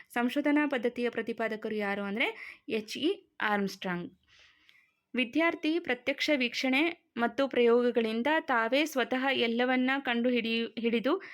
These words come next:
ಕಲಿಯುವ ಕ್ರಮವಾಗಿದೆ. ಇದು ಶಿಶುಕೇಂದ್ರಿತ ವಿಧಾನವಾಗಿದ್ದು, ಇಲ್ಲಿ ವಿದ್ಯಾರ್ಥಿಗಳು ಸ್ವತಂತ್ರವಾಗಿ ಕಲಿಯಲು ಅವಕಾಶವಿದೆ. ಅಲ್ಲದೆ, ಅವಶ್ಯವಿದ್ದಲ್ಲಿ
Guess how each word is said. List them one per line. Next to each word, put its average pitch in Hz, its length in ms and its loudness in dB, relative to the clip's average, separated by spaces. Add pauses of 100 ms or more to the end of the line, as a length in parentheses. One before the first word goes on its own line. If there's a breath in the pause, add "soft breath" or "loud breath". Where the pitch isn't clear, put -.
(160 loud breath)
ಕಲಿಯುವ 247 460 2
ಕ್ರಮವಾಗಿದೆ. 196 920 -2 (180)
ಇದು 320 260 0
ಶಿಶುಕೇಂದ್ರಿತ 285 760 0
ವಿಧಾನವಾಗಿದ್ದು, 233 840 0
ಇಲ್ಲಿ 247 220 0
ವಿದ್ಯಾರ್ಥಿಗಳು 240 800 -2 (280 loud breath)
ಸ್ವತಂತ್ರವಾಗಿ 269 880 0
ಕಲಿಯಲು 233 380 0
ಅವಕಾಶವಿದೆ. 196 1080 -4
ಅಲ್ಲದೆ, 226 400 2 (420 loud breath)
ಅವಶ್ಯವಿದ್ದಲ್ಲಿ 277 1080 0